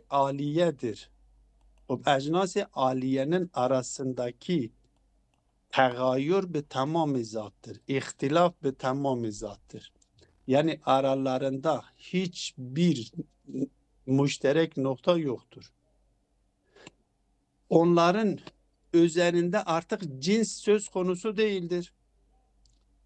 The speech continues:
Ecnas-ı aliye dediğimiz zaman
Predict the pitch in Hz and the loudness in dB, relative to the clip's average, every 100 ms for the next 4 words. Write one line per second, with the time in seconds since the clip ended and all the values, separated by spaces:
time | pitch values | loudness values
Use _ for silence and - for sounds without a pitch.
0 | _ _ 143 151 151 196 202 185 - 147 | _ _ 2 4 4 2 2 -4 -2 2
1 | 151 156 165 180 208 156 151 156 143 147 | 2 2 0 -2 -2 -4 -6 -6 -6 -6
2 | 147 143 131 143 151 185 214 180 | -4 -6 -6 -4 -2 -2 -2 -6